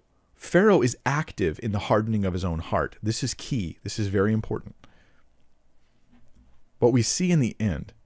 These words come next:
is this picture of God hardening hearts, is that there are people who are,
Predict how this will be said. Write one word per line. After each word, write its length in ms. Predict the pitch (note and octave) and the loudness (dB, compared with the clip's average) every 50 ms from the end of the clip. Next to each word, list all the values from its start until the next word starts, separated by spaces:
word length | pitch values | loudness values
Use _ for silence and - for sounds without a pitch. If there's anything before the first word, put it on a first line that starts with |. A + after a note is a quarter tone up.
| _ - | _ -4
is 180 | G#2+ G2 F#2 | -2 -2 -2
this 260 | F2 G#2+ A2+ A2+ - - | 0 -2 -2 -2 -2 -4
picture 460 | - - - C3 - - - F#2+ D#2 | -4 -2 -2 -2 -2 -2 -2 0 0
of 80 | F2 | 0
God 220 | F2 F#2+ E2+ E2+ E2 | 0 0 0 0 0
hardening 300 | F2 F2+ D#2 D#2+ D2+ D2 | 0 -2 -2 -2 -4 -8
hearts, 380 | D#2 - - - - - - - _ _ _ - - - - - - | -8 -10 -12 -14 -16 -18 -18 -18 _ _ _ -20 -20 -20 -20 -6 -4
is 100 | A2 A2 | -2 -2
that 120 | A2+ - | 0 2
there 120 | A2 G2 | 2 2
are 80 | F#2+ F2+ | 2 2
people 540 | - - - F#3+ G3 - G2+ E2 - - - _ _ _ - - | 0 -2 -4 -4 -2 0 -2 -2 -2 -6 -12 _ _ _ -20 -12
who 200 | - - C3+ A#2+ | -2 2 4 4
are, 220 | A2 G2 F#2+ F#2 | 6 6 4 2